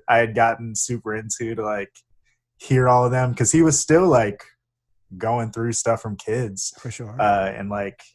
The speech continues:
Speaker 1: you know, like, still getting, uh, still getting those out during concerts. And so, uh, so it's really cool now to be able to just have that memory,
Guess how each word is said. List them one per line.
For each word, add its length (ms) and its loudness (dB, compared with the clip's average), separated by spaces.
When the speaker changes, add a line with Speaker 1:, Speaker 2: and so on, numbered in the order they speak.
Speaker 1:
you 60 -12
know, 280 -8
like, 400 -12
still 500 -2
getting, 540 -8
uh, 160 -4
still 300 -2
getting 260 -4
those 200 -6
out 260 -4
during 200 -10
concerts. 680 -8
And 120 -14
so, 360 -6
uh, 420 2
so 160 -6
it's 160 -4
really 200 4
cool 540 -6
now 440 0
to 160 -10
be 140 -8
able 180 -6
to 80 -10
just 280 -14
have 220 -4
that 180 -4
memory, 480 -10